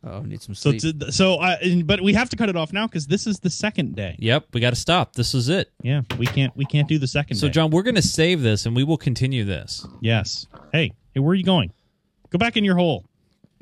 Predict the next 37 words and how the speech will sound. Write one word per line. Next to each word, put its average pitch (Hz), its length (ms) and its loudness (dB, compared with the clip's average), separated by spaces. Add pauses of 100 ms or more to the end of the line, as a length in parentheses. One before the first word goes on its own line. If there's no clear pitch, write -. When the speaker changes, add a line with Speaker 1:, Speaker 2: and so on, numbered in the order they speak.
(880)
Speaker 1:
I 139 140 0
don't 208 200 0 (200)
Speaker 2:
<laughs> - 160 -12
Speaker 1:
think - 240 -4
I 135 80 0
like 120 280 0
the - 120 -4
sound 113 380 -6
of 110 60 -6
that. 110 280 -8 (120)
Speaker 2:
Go, 240 200 4
go - 120 4
back 254 320 2
in 262 140 0
the, 240 120 0 (300)
go 311 120 0
back 269 260 -2
in 247 100 0
your 214 220 -2
hole 214 240 0
in 190 60 -2
the 175 80 0
wall. 135 240 -2
Come 180 160 -2
on. 143 180 0 (560)
Actually, 269 340 2
no. 285 220 2
I, 220 200 0
go 220 120 -2
ahead 233 120 0
and 214 100 -4
kill 214 160 -2
that 196 160 -4
pig. 151 260 -2 (100)
That'll 127 160 -6
be 95 100 -12
good. 78 200 -16